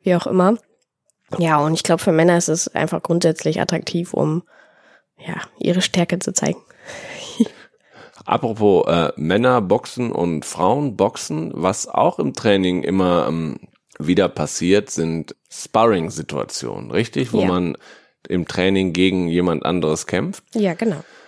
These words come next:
Speaker 2: Wir haben, holen uns ja immer eine Sprachnachricht von jemandem rein, als
Speaker 1: Mhm.
Speaker 2: Überraschung.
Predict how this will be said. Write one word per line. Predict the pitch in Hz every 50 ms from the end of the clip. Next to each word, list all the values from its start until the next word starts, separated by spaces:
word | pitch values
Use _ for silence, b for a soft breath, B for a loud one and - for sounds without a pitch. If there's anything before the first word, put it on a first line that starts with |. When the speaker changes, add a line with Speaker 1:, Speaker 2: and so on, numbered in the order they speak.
| b b b b b b b b b _
Speaker 2:
Wir | - 101 101 92 90
haben, | 120 131 151 160 160 160 - _ _ _ -
holen | - 113 123 127 127
uns | 117 110 -
ja | 123 -
immer | 101 113
eine | 107 101 92
Sprachnachricht | - - 139 156 214 - - 131 - - 85 78 - -
von | - - 87 82
jemandem | 80 85 85 82 80 78 71 64 71 80 78
rein, | 73 76 76 80 90 113 151 185 175 165
als | - 262 262 240
Speaker 1:
Mhm. | 277
Speaker 2:
Überraschung. | - 185 185 80 95 143 - - - - 87 110 170 226 233